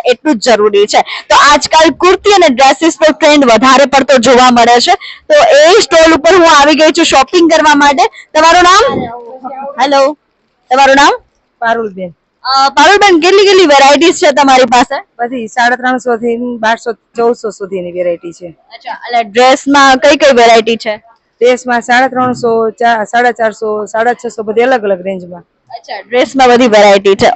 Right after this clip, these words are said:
Speaker 1: ઓકે, તો જો તમારે ડ્રેસ લેવા છે, આમ તો દિવાળી આવી રહી છે અને ફરવા જવાના હોય તો શોપિંગ તો બનતા હે, તો આવી જજો આ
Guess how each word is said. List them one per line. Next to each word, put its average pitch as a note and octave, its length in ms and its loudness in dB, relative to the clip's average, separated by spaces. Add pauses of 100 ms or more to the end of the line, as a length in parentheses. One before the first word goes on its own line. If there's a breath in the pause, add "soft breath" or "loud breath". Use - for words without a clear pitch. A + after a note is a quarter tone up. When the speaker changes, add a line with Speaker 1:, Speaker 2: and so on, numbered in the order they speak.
(100)
Speaker 1:
ઓકે, C#4 200 2
તો C4+ 100 0
જો C#4+ 140 2
તમારે C#4+ 280 2
ડ્રેસ B3 340 0
લેવા C4 260 2
છે, C#4+ 80 0
આમ C4 160 2
તો C4 120 0
દિવાળી C4+ 400 0
આવી D4+ 240 2
રહી D4+ 220 0
છે D#4+ 80 -2
અને D4+ 260 0
ફરવા D4 220 2
જવાના C#4+ 400 0
હોય C#4+ 240 2
તો D4+ 260 0
શોપિંગ G#4 500 -2
તો D4 180 0
બનતા C4 300 0
હે, F3+ 60 0
તો - 360 -6
આવી D#4 240 2
જજો E4+ 240 2
આ E4 160 4